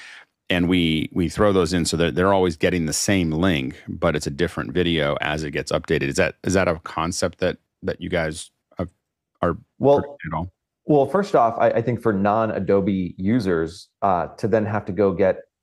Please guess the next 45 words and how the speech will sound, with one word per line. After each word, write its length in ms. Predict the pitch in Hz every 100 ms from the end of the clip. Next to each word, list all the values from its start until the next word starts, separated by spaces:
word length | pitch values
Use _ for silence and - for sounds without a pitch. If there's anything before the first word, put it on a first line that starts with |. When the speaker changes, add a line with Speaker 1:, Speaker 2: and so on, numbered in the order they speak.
| -
Speaker 2:
Adobe 480 | 85 101 95 90 82
subscription 680 | 85 - 117 - 120 95
<laughs> 60 | -
for 80 | -
Frame, 540 | - 135 104 92 87 -
uh, 300 | 95 92 85 92
it, 200 | 98 -
it 160 | 98
becomes 300 | - - 107
a 40 | 90
little 200 | 90 85
bit 120 | -
difficult. 560 | 107 101 - 82 78 - _ _ -
Um, 480 | 104 95 87 87 85
so 140 | -
Speaker 1:
Hundred 160 | 104 95
Speaker 2:
it's, 80 | 90
Speaker 1:
percent. 140 | -
Speaker 2:
it's, 160 | 101 - -
it's 160 | - 104
Speaker 1:
Uh, 40 |
Speaker 2:
great 100 | 139 139
Speaker 1:
I'm 60 |
Speaker 2:
that 60 | 123
Speaker 1:
not 120 | 98
Speaker 2:
there's 200 | 107 101 - 123
other 220 | 120 107
Speaker 1:
Definitely. 260 | 104 110
Speaker 2:
services 220 | 110 107 90
that 100 | 92
are 80 |
popping 380 | 85 90 - 87
up 160 | 87 -
out 180 | 78 -
there. 320 | 53 - - -
Speaker 1:
Definitely 200 | 104 135
glad 460 | 117 117 110 104
that 40 | 101
Speaker 2:
Um, 60 |
Speaker 1:
there's 140 | 92 90
other 160 | 90 87
services. 360 | 92 82 82
I'm 160 | 98 113
saying 220 | 131 98
that's, 260 | 107 107